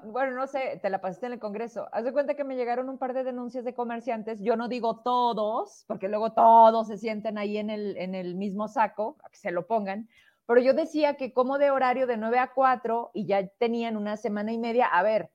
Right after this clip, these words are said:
yo hice esa chamba. A mí, ¿vieron el osote monumental que se puso pa-? Ah, ese, ese fue mi logística.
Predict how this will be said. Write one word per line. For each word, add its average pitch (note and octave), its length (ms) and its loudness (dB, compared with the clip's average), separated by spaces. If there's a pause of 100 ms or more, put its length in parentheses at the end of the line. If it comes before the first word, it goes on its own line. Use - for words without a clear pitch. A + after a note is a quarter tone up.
(220)
yo G#3 160 0
hice A#3 220 2
esa D#4 200 0
chamba. D4+ 760 -2
A G#3+ 100 -2
mí, A3+ 140 -4 (120)
¿vieron E4 280 8 (100)
el G4+ 80 8
osote F#4 380 4
monumental E4+ 840 0
que D4+ 120 -2
se D#4 140 -2
puso D4+ 280 -2
pa-? C4+ 140 -4 (160)
Ah, F#3+ 240 -10
ese, A3 460 2
ese C4 340 2
fue C#4 180 2
mi D4 160 -2
logística. C4+ 720 -4